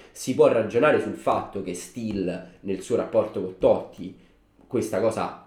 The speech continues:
comunque continuasse ad avere, cioè, una persona che fosse in una posizione più privilegiata rispetto all'altra,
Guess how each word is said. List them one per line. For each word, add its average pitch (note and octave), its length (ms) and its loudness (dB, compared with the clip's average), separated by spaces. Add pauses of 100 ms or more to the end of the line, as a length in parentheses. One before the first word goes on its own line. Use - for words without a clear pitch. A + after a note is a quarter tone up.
comunque G#2 440 -6
continuasse G2 680 -4
ad F2 100 -6
avere, F2+ 520 -4
cioè, - 300 -10
una G2 260 -6
persona - 680 -6
che - 120 -10
fosse - 320 -10
in F#2 80 -6
una F2+ 80 -8
posizione F2+ 380 -8
più - 180 -10
privilegiata F#2 560 -4
rispetto C3 360 -4
all'altra, D#3 460 -4